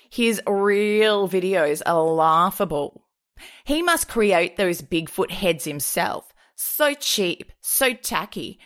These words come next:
just a complete joke. Nobody in the Bigfoot world takes him seriously anymore." Woo, heavens to Betsy. You don't want to be laughed at by the Bigfoot world,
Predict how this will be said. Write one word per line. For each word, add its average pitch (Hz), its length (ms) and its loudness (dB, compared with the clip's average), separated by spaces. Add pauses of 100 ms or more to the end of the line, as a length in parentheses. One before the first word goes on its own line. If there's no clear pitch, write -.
(200)
just 311 300 0
a 269 40 2
complete - 640 -2
joke. - 640 -2 (480)
Nobody 214 800 2
in 170 120 -2
the 156 80 0
Bigfoot - 580 -4
world 160 380 0
takes 160 300 -4
him 160 140 -6
seriously 185 960 -2
anymore." 151 800 -2 (1300)
Woo, 403 520 6
heavens 277 580 0
to 190 100 0
Betsy. 160 840 -6 (100)
You 208 180 0
don't 285 240 2
want 302 140 0
to 294 80 0
be 247 140 0
laughed 196 520 0
at 247 220 -2
by 226 140 2
the 185 180 -2 (100)
Bigfoot 233 520 -2
world, 165 440 2